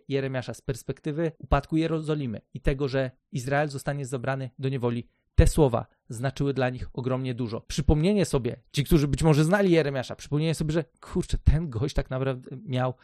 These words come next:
rację, przez tego gościa naprawdę Bóg przemawiał i przez niego Bóg nas ostrzegał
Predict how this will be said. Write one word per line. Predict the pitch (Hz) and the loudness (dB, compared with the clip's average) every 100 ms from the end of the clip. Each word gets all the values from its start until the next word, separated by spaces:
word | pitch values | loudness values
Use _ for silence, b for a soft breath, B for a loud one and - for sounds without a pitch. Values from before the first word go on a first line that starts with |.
| b b | b b
rację, | 131 127 131 | -2 0 -4
przez | - 139 | -8 -4
tego | 160 165 | -4 -2
gościa | 160 - 131 | -4 -4 -6
naprawdę | 135 - 135 143 139 | -4 -2 -2 0 -2
Bóg | 117 131 | -2 -10
przemawiał | - 135 127 127 - B | -6 -4 -2 -2 -6 B
i | - | -10
przez | - 143 | -4 -2
niego | 180 180 - b b | 0 -2 -4 b b
Bóg | 120 156 - - - | 0 0 0 -16 -8
nas | 135 143 - b b b | -4 -4 -8 b b b
ostrzegał | 135 - - 135 120 131 | -10 -10 -4 -2 0 -2